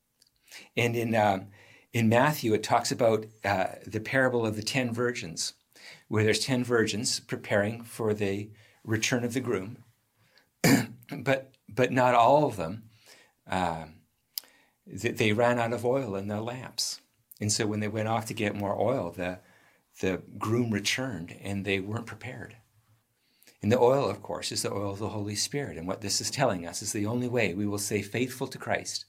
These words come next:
is through the empowering of the Holy Spirit. So it's not just about us gritting our teeth and trying to be faithful. <clears throat> It's being responsive to the work of the Spirit in our life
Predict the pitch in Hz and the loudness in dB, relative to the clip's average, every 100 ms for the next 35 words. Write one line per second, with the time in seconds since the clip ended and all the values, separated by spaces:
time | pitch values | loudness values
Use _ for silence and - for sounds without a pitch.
0 | _ _ _ _ 110 104 120 107 107 104 | _ _ _ _ -4 -2 -2 -2 -4 -2
1 | - 101 104 104 104 98 104 101 101 - | 2 2 2 -2 -6 -8 -8 -6 -6 -6
2 | 127 90 - _ _ _ _ - - 110 | -12 -16 -20 _ _ _ _ -8 -2 0
3 | - 110 110 110 110 110 104 107 104 - | 0 -2 -2 -4 -2 0 2 2 0 -4
4 | - - - 104 113 117 117 117 110 - | -10 -20 -12 -2 0 0 0 -4 -4 -2
5 | 107 104 107 104 113 107 101 95 101 123 | 0 -2 -4 -4 -4 -4 -4 -4 -4 -4
6 | - - - _ - - _ - 185 143 | -8 -14 -16 _ -20 -20 _ 4 4 4
7 | 123 120 - 117 110 104 - - 110 110 | 0 -2 -2 0 0 0 0 4 4 2
8 | - 147 - 107 98 110 113 127 - - | -4 -4 -4 -4 -2 -2 -2 -4 -4 -2
9 | - 117 110 117 127 101 85 - | 0 -2 -2 -4 -4 -2 -4 -6